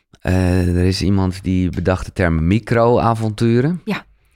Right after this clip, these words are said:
Speaker 1: Wat is er? Ja, ja, ik denk dat we wel een beeld erbij hebben.
Speaker 2: Alistair, ja, eh, Alistair Humphries, die
Speaker 1: Ja.
Speaker 2: heeft bedacht van, "Nou, je ku-, je hoeft niet altijd naar, eh, de Himalaya's.
Speaker 1: Nee.
Speaker 2: Je kunt ook, eh, avonturen in je hoofd of, of dichtbij of één of twee dagen. Dus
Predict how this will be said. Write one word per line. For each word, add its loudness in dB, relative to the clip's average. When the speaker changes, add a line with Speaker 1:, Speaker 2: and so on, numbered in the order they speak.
Speaker 1:
Wat -2
is -2
er? 0
Ja, -2
ja, 0
ik -2
denk -2
dat -4
we -4
wel -2
een -2
beeld -2
erbij -2
hebben. 2
Speaker 2:
Alistair, -4
ja, 0
eh, -6
Alistair -6
Humphries, -6
die -2
Speaker 1:
Ja. 2
Speaker 2:
heeft -2
bedacht -4
van, -12
"Nou, -2
je -2
ku-, -4
je -2
hoeft 0
niet 0
altijd -2
naar, -2
eh, -6
de -2
Himalaya's. 0
Speaker 1:
Nee. -6
Speaker 2:
Je -4
kunt -6
ook, -8
eh, -6
avonturen -8
in -2
je -2
hoofd -2
of, -10
of -12
dichtbij -2
of -12
één 2
of -4
twee -2
dagen. -4
Dus -8